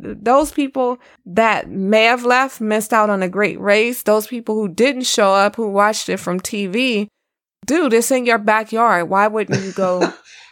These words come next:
Speaker 1: the race?
Speaker 2: Exactly.
Speaker 1: One thing that has kinda come to the forefront is nascar is having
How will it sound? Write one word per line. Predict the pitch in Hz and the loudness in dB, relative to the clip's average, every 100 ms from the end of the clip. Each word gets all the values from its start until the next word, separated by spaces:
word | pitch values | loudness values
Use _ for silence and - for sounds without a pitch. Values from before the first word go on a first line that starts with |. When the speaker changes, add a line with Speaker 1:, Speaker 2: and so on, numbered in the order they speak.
| - | -6
Speaker 1:
the | |
race? | 107 | -2
Speaker 2:
Exactly. | 92 120 120 76 92 80 - _ _ _ _ - | 2 2 2 0 -4 -4 -8 _ _ _ _ -4
Speaker 1:
One | 233 302 370 | 2 2 2
thing | 349 302 277 269 240 | -2 -2 -2 -4 0
that | 240 233 226 | 2 2 0
has | 226 233 226 220 220 - - _ _ _ _ _ - | -2 -2 0 0 -2 -8 -18 _ _ _ _ _ -6
kinda | 247 233 220 | 0 2 0
come | 214 - 233 220 220 | -2 -2 2 2 0
to | 214 247 | -2 0
the | 208 | 0
forefront | - 269 285 285 233 214 202 - | 2 2 2 0 0 0 0 -4
is | 208 208 | -2 -2
nascar | 208 214 247 254 269 226 | -2 0 0 -2 -2 -2
is | 226 | -2
having | 233 226 220 220 214 214 214 | -2 0 0 -2 -6 -6 -8